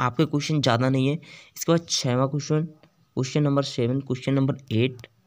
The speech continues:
इसके बाद क्वेश्चन नंबर नाइन, क्वेश्चन नंबर टेन, क्वेश्चन नंबर इलेवन।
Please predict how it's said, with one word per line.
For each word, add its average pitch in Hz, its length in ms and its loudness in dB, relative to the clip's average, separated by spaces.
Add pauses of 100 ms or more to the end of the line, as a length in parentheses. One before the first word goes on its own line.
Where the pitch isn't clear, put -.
इसके - 240 -2
बाद 139 240 4
क्वेश्चन 135 360 -2
नंबर 127 220 2
नाइन, 120 420 2 (360)
क्वेश्चन 147 240 0
नंबर 156 280 2
टेन, 139 380 2
क्वेश्चन 135 360 -2
नंबर 131 300 0 (300)
इलेवन। 87 300 0